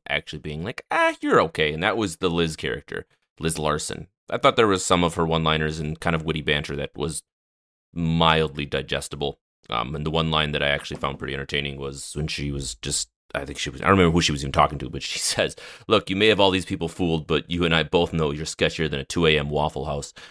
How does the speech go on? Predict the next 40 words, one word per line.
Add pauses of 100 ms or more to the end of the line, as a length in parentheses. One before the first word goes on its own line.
(260)
And
I
laughed
because
I've
been
into
a
Waffle
House
at
two
A
M,
and
it
was
very
sketchy,
and
it
was
one
of
my
favorite
memories
because
it
was
just
so
ridiculous, (100)
and
so
that,
for
me, (180)
was
relevant.